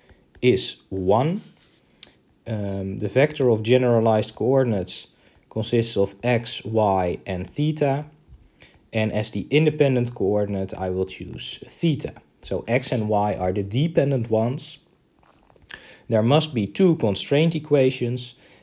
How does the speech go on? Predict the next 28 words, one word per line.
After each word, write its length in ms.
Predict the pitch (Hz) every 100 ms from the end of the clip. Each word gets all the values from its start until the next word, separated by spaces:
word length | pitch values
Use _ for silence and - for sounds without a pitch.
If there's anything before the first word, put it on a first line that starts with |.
| _
And, 500 | 113 113 110 110 101 -
um, 840 | 101 98 95 95 92 95 98 - -
yeah, 200 | 127 90
from 340 | - 143 135
the 60 | 117
kinematic 540 | 127 117 113 113 95
analysis, 680 | 110 120 131 123 117 113 -
we 100 | 101
got 280 | 110 98 -
that 200 | 92 90
these 240 | 92 -
are 160 | 85 82
such 340 | - 92 -
that 200 | 87 87
y 260 | 101 117 117
is 200 | 95 -
equal 260 | 92 - -
to 120 | 123
zero, 640 | 120 151 156 147 147 165 - - _ - - _ _ -
um, 540 | 104 98 95 95 95 -
and 280 | 127 135 139 -
that 160 | 113
there 200 | 113 113
is 280 | 95 107 -
a 80 | 110
relation 580 | 98 95 104 107 107 101
between 580 | 92 90 - 90 85 - -
x 420 | 120 120 -